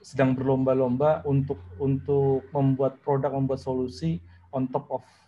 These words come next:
mobile solution. Mungkin detailnya, eh, next slide. Jadi ini perbandingan, eh, device ownership. Eh,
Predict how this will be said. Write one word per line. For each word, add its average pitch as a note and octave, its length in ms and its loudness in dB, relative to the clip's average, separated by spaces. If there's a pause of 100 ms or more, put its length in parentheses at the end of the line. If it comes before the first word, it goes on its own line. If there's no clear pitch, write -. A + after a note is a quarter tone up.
(180)
mobile A#2+ 560 -2
solution. A#2 480 -6 (560)
Mungkin C#3 320 4
detailnya, D3 800 4
eh, C#3 480 2
next C#3 240 -2
slide. E3 160 4 (2250)
Jadi D#3+ 400 2 (160)
ini E3+ 240 8
perbandingan, D3+ 640 6 (180)
eh, C3+ 400 2
device C3+ 320 -2
ownership. C#3+ 480 0 (920)
Eh, C3 720 2